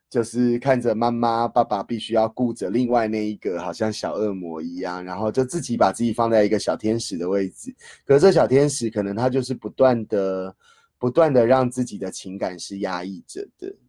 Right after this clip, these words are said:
对，我就会觉得还蛮，还蛮辛苦的这样子。所以，呃，我，我之前有推荐一本书，不过现在应该都买不到，是那个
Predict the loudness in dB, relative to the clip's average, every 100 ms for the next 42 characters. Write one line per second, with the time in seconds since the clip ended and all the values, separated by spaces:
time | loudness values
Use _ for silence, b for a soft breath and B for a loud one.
0 | _ _ -2 0 -2 0 2 4 2 -2
1 | 0 -2 -2 -6 -4 -6 -8 B B B
2 | -2 2 2 2 0 0 -2 -2 -4 -4
3 | -4 -4 -4 -6 -10 -14 -12 2 6 8
4 | 6 b b b 6 6 6 6 4 2
5 | 0 2 4 6 4 4 2 2 2 0
6 | 0 -2 -2 -4 2 0 4 2 4 4
7 | 4 2 -2 -8 0 0 2 -2 -4 -4
8 | -2 -2 -2